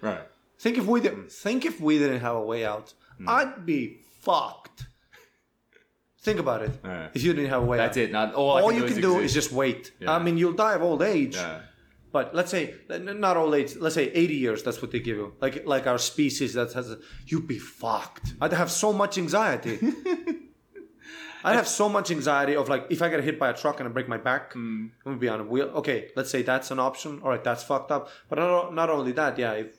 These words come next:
Speaker 2: I do comedy for forty years, that's half my life.
Speaker 1: Yeah.
Speaker 2: Right? And I gotta n-, live another forty?
Speaker 1: With our comedy? Fuck that.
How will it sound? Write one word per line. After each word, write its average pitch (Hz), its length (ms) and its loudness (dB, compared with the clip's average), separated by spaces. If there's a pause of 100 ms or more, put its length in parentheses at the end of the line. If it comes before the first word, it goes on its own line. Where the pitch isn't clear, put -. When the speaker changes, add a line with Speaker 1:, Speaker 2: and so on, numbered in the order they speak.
Speaker 2:
I 131 120 0
do 135 120 0
comedy 135 440 -2
for 135 140 -8
forty 139 320 0
years, 139 200 -2
that's 139 140 -8
half 156 200 -2
my 120 100 -2
life. 123 320 -2 (360)
Speaker 1:
Yeah. 95 60 -18 (260)
Speaker 2:
Right? 117 260 0 (600)
And 131 160 -2
I 107 180 -4 (360)
gotta 120 180 0
n-, 131 280 -6
live 131 220 0
another 107 300 -10
forty? 160 800 0
Speaker 1:
With 98 100 -8
our 110 380 2
comedy? 135 480 -2
Fuck 135 420 -6
that. 107 560 -8